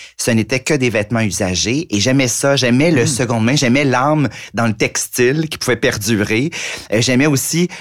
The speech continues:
Speaker 1: l-, l'unicité d'un vêtement.
Speaker 2: Hmm.
Speaker 1: Souvent, on trouve des, des pièces qu'on ne trouve pas nulle part.
Speaker 2: Ouais, on déniche des trésors quand on va faire ça.
Speaker 1: On déniche des trésors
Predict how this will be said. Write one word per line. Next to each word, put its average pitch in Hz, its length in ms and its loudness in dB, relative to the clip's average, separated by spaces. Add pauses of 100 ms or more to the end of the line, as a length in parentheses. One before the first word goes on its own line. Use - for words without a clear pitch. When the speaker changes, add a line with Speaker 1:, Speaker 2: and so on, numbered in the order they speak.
Speaker 1:
l-, 123 260 2
l'unicité 160 840 2
d'un 135 200 2
vêtement. 120 460 0
Speaker 2:
Hmm. 147 40 0
Speaker 1:
Souvent, 135 300 2
on 131 40 0
trouve 143 280 -2
des, 107 320 2
des 104 140 0
pièces 135 200 0
qu'on 120 120 -2
ne 107 40 0
trouve 104 160 -4
pas 127 140 0
nulle 107 180 0
part. 113 220 0 (140)
Speaker 2:
Ouais, 127 160 0
on 143 100 0
déniche 170 400 4
des 147 140 2
trésors 135 680 0
quand 117 140 -2
on - 20 2
va 107 140 0
faire 104 240 -4
ça. 107 160 -2
Speaker 1:
On 101 40 -2
déniche 113 360 0
des 107 120 0
trésors 107 540 -2